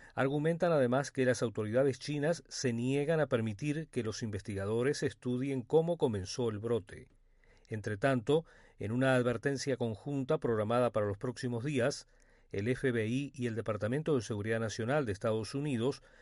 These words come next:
planean acusar públicamente a China de intentar robar la investigación estadounidense relacionada con las vacunas,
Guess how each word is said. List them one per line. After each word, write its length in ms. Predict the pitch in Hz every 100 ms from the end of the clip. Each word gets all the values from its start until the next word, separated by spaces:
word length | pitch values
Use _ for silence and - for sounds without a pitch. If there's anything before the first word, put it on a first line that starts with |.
| - -
planean 380 | 131 147 175
acusar 420 | 165 139 - 143 131
públicamente 680 | 139 131 123 113 127 117 101
a 60 |
China 360 | 98 139 131 147
de 140 | 135
intentar 580 | 110 104 110 101 139 131
robar 540 | - 117 110 117 139 165
la 120 | 156
investigación 840 | 127 113 104 107 104 - 127 143 139
estadounidense 920 | - 113 101 101 127 135 - 151 160 _ _ _ _ _
relacionada 640 | - 127 139 165 147 143 147
con 160 | 139
las 120 | 120 107
vacunas, 580 | 104 156 180 107 -